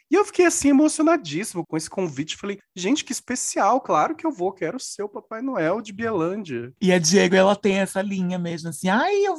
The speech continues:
Speaker 2: vou." E ela, ela, ela compra coisa.
Speaker 1: Eu topo, eu encarno. E aí fiquei empolgadíssimo. Me deu minha roupinha lá. Tinha aquela barriguinha de enchimento.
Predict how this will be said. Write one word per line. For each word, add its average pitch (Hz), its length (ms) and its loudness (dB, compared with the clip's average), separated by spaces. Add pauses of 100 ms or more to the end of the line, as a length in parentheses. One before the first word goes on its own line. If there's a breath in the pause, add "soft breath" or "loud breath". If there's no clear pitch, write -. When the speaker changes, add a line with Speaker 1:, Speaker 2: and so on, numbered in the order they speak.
(140)
Speaker 2:
vou." 214 260 2
E 247 400 0
ela, 220 200 2
ela, 196 260 2
ela 208 220 2
compra 208 380 -2
coisa. 170 520 -8
Speaker 1:
Eu 123 120 -2
topo, 135 560 0
eu 135 80 0
encarno. 135 640 -2 (160)
E 175 60 6
aí 202 80 6
fiquei 240 180 -2
empolgadíssimo. 180 840 -2
Me 151 140 2
deu 143 180 0
minha 143 180 -2
roupinha 135 680 -2
lá. 123 160 0
Tinha 139 260 -8
aquela 127 280 -4 (180)
barriguinha 123 560 -4
de 117 140 -10
enchimento. 123 480 -8